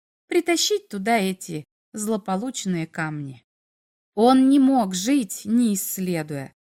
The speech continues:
Сам процесс поисков доставлял ему безграничное наслаждение. Разумеется, профессор не просто отдал распоряжение пересмотреть все книги.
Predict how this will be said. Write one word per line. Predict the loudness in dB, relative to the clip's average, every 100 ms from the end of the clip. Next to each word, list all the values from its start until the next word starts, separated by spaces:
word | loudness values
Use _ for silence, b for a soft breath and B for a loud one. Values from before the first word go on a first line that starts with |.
| _ _
Сам | -2 2 4
процесс | 2 0 0 -4
поисков | -4 -2 0 0 -4 -8
доставлял | -6 -6 -4 -4 0 0
ему | 0 -4 -2
безграничное | -2 -4 -4 -2 0 -2 -2 -6
наслаждение. | -4 -4 -6 -8 -10 -8 -8 -6 -10 -14 _ _ _ _ _ _ _ _
Разумеется, | -4 -2 0 0 0 -6 -10 -14 -18 _ _
профессор | 0 0 0 -2 -2 0
не | 0
просто | 0 -2 -2 -4 -6 -8
отдал | -6 -6 -2 -2 -2
распоряжение | -6 -6 -6 -4 -2 -2 -4
пересмотреть | -4 -6 -4 -4 -4 -6 -8
все | -8 -8
книги. | -6 -2 -2 -2 -8